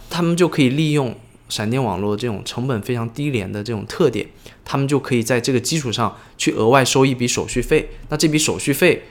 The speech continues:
其实是，就是他们的利润。但是对于普通的用户而言，你使用这种A T M机，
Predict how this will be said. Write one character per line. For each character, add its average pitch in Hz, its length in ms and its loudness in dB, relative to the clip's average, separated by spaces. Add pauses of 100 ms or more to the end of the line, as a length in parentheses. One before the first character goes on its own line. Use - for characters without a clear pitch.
(260)
其 - 260 -2
实 135 60 2
是， 139 360 4
就 143 180 2
是 131 180 2
他 123 160 -4
们 123 80 2
的 113 80 2
利 123 160 2
润。 107 240 0 (260)
但 175 120 0
是 175 100 2
对 170 140 6
于 170 40 4
普 170 140 -6
通 123 160 0
的 131 80 2
用 147 160 2
户 139 100 4
而 104 160 4
言， 95 300 -2
你 127 140 -2
使 117 200 0
用 127 160 2
这 147 120 2
种 104 240 0
A 123 100 0
T 123 160 0
M 120 160 0
机， 113 300 -4